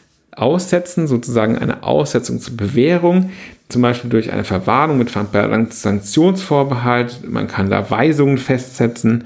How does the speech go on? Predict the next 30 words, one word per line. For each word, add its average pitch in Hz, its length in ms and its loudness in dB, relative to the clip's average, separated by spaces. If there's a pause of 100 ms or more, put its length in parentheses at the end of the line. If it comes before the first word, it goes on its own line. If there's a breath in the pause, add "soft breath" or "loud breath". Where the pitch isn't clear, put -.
(360 loud breath)
man 110 160 -2
kann 104 240 -2
zum 117 180 -2
Beispiel - 400 -4
auch - 360 -2 (420 loud breath)
Schadenswiedergutmachung 123 1120 0
als - 140 -4
Voraussetzung 117 680 0
annehmen. 104 400 4
Das 113 160 0
sind 123 160 0
alles 113 180 0
Möglichkeiten, 113 580 2
die, 107 160 2
die 123 120 -4
der 98 120 0
Gesetzesentwurf 107 680 -6
vorsieht. - 560 -2 (500 loud breath)
Was 131 180 0
noch 139 140 2
hinzukommt, 185 680 0 (180 loud breath)
ist - 240 -6
die 123 60 4
Möglichkeit 117 880 0
des - 260 -6
Naming 120 540 4
and 113 100 -6
Shaming. 175 600 4
Das 123 240 -2
heißt, 113 380 0